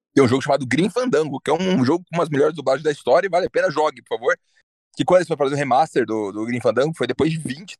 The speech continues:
vinte e poucos anos que o jogo já tinha saído. E aí, quem tomou conta do jogo não foi os desenvolvedores, foi a comunidade, né? A comunidade que revitalizou o jogo, que deixou ele atualizado e tudo mais.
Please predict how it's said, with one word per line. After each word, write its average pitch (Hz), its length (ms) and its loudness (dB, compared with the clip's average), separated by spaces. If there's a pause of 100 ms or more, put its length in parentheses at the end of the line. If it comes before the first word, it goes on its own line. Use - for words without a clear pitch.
(120)
vinte 139 280 -6
e - 20 -16
poucos 170 340 2
anos 127 160 0
que - 80 -12
o 113 60 0
jogo 110 120 -4
já 107 80 -2
tinha 113 140 -6
saído. 139 340 -2 (400)
E - 60 0
aí, 160 220 2
quem 175 180 -2
tomou 165 200 -2
conta 139 260 -4
do 131 80 -2
jogo 143 200 -2
não 269 60 0
foi - 140 0
os - 40 0
desenvolvedores, 160 320 -2
foi 120 140 0
a 123 300 0
comunidade, 139 520 -2
né? 104 100 -16
A - 20 -20
comunidade 110 420 -2
que - 80 -4
revitalizou 113 440 -2
o 165 40 4
jogo, 131 300 -2
que - 60 -20
deixou - 200 -8
ele 107 60 4
atualizado 123 560 2
e - 20 -18
tudo 117 140 -16
mais. 131 260 -2